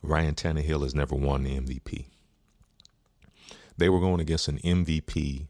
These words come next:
quarterback, a mobile quarterback at that. That was probably gonna pose some challenges for them, even if Deshaun Watson played. So let's take a look at the numbers here. The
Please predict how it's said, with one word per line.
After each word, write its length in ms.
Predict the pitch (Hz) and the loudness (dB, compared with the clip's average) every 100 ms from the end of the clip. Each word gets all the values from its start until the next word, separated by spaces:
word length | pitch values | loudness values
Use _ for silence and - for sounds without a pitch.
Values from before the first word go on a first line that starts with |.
| - | -6
quarterback, 760 | - 71 64 64 - - - - _ _ _ _ - | 0 0 0 -6 -10 -14 -20 -20 _ _ _ _ -8
a 80 | 71 | -2
mobile 340 | 78 76 71 | 0 0 -2
quarterback 680 | - - - 71 - - - _ | -6 -8 -8 -12 -16 -20 -20 _
at 160 | 73 - | -8 -6
that. 220 | 69 65 _ _ _ - - - _ _ _ _ _ _ _ _ _ _ _ _ _ - | -8 -8 _ _ _ -20 -20 -20 _ _ _ _ _ _ _ _ _ _ _ _ _ -12
That 320 | 92 80 95 | -4 0 2
was 140 | 98 - | 0 0
probably 360 | 113 98 95 | 0 2 2
gonna 180 | 85 80 | 2 0
pose 400 | 76 90 80 78 | 0 2 2 2
some 160 | - 69 | -2 -4
challenges 600 | - 107 104 67 65 - | -4 -2 -2 -2 -4 -6
for 180 | - 67 | -4 -2
them, 380 | 67 65 65 - | -2 -2 -4 -2
even 280 | 82 71 69 | 0 0 -4
if 100 | - | -6
Deshaun 460 | - 73 69 67 | -6 -4 -2 -2
Watson 360 | 67 69 - - | -4 -6 -8 -6
played. 440 | - 67 - - - _ _ _ _ _ _ - - - _ | -4 -4 -6 -16 -20 _ _ _ _ _ _ -20 -20 -20 _
So 280 | - 90 - | 0 0 0
let's 160 | 117 - | -4 -2
take 160 | 104 | -2
a 40 | 85 | -2
look 160 | 71 | -2
at 100 | 73 | -4
the 60 | 67 | -6
numbers 400 | 69 65 65 - | -6 -6 -6 -6
here. 200 | - 71 - - _ _ _ _ _ - - - - - _ - _ - | -6 -8 -16 -20 _ _ _ _ _ -20 -20 -20 -20 -20 _ -20 _ -10
The 680 | 76 80 73 73 69 69 | 0 2 2 0 -2 -4